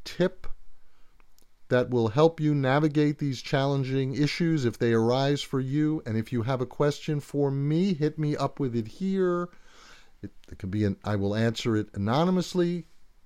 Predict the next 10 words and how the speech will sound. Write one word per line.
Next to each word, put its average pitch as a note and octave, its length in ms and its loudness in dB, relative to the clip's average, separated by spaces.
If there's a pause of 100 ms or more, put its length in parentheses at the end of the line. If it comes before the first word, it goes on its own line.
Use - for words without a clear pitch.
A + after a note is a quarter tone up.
(540)
um, A2+ 440 0 (160)
if A#2 200 -4
you A2+ 100 2
would G2 100 0
like G#2+ 280 2
in G2+ 100 0
the G2 80 2
next G2+ 340 -4
podcast, D#3+ 720 2 (520)
um, G#2 280 -2